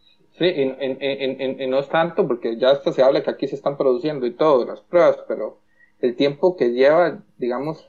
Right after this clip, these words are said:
digamos, a, se, se dice que el campeonato tiene que jugarse de domingo, miércoles, domingo para que pueda terminar.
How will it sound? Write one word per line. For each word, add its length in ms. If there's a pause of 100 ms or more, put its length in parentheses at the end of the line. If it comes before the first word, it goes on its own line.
(120)
digamos, 320
a, 180 (320)
se, 200
se 140
dice 260
que 80
el 40
campeonato 440
tiene 220
que 80
jugarse 460
de 100 (340)
domingo, 440
miércoles, 360
domingo 440
para 180
que 120
pueda 320
terminar. 480